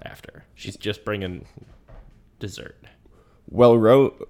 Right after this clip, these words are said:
Speaker 2: is eating hers, she realizes that there is, as she calls it, a chalky undertaste to the dessert.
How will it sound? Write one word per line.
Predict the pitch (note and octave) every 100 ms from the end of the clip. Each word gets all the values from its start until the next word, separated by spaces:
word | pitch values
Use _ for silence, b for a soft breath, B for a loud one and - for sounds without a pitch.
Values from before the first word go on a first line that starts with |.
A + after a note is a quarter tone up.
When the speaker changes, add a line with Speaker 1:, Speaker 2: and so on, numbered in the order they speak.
| _
Speaker 2:
is | G2 G2 -
eating | B2 F3 C#3+ G#2+
hers, | A2+ F#2 E2 D#2 G#2+ -
she | - G#2
realizes | G#2 G#2 G2 F#2+ G2+ G2
that | F#2 D#2
there | - E2
is, | A#1+ C2 B1 -
as | -
she | G#2+ F#2+
calls | D#2+ G2
it, | F#2+ -
a | F2 D2+
chalky | - G#2+ B2+ - B2 -
undertaste | G#2 A2 F#2 - C2 - - - _ _ b b b
to | -
the | F#2
dessert. | - C#2 - A#1 - -